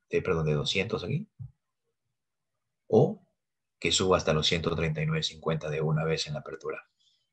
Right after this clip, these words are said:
Hay también una zona de resistencia en el premercado de hoy que no ha podido superar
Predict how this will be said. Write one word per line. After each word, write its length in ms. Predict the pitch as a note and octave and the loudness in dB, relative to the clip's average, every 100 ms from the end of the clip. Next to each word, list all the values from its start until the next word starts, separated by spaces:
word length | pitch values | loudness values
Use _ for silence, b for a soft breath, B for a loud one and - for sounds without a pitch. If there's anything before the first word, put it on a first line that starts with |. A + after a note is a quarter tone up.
| _ _ _ _ - B B B B | _ _ _ _ -20 B B B B
Hay 440 | - E2 E2 E2+ D#2 | 2 4 6 4 2
también 440 | D#2 E2 A#2 C#3+ | 0 4 8 8
una 140 | G2+ | 6
zona 300 | E2 F2+ F2+ | 4 2 4
de 80 | F2 | 4
resistencia 1000 | D#2 D#2 D#2+ F2 F2+ F#2+ E2+ D#2 D2 - _ _ _ _ _ _ _ _ _ - | 2 -2 -4 -2 0 2 4 4 0 -4 _ _ _ _ _ _ _ _ _ -10
en 240 | E2+ E2+ | -6 -2
el 160 | D#2+ D#2 | -2 0
premercado 640 | F2 E2+ E2 D#2+ E2+ D#2+ | 2 2 0 0 2 4
de 60 | D#2+ | 4
hoy 280 | G#2+ D3+ - _ _ _ _ _ _ _ | 2 2 -4 _ _ _ _ _ _ _
que 100 | E2 | 2
no 80 | F2 | 2
ha 60 | |
podido 280 | E2+ F2 F2 | 4 4 4
superar 560 | - D2+ D#2 E2 D#2 | 2 0 2 2 2